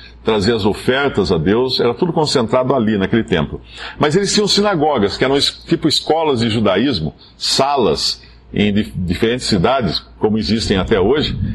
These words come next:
onde eles iam ler as Escrituras, que era, no caso, o Antigo Testamento. E ali,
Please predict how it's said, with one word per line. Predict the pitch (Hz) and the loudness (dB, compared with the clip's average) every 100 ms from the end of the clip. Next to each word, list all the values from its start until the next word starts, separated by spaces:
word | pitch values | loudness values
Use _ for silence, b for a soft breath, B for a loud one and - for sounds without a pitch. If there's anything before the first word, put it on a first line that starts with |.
| B - | B -2
onde | 104 123 135 | 0 2 0
eles | 131 98 | 0 2
iam | 147 | 2
ler | 127 135 165 101 - | 2 2 2 2 0
as | 92 | 0
Escrituras, | 110 - 123 - 147 104 85 | 0 0 0 0 0 0 0
que | 101 | 0
era, | 98 | 0
no | 104 107 | 0 0
caso, | 107 104 104 | 0 0 2
o | 107 | 0
Antigo | 113 107 | 0 0
Testamento. | 117 - 117 95 76 - B B B B - | 0 0 0 0 0 -4 B B B B 0
E | 139 | 2
ali, | 147 143 170 180 131 | 2 0 0 -2 -4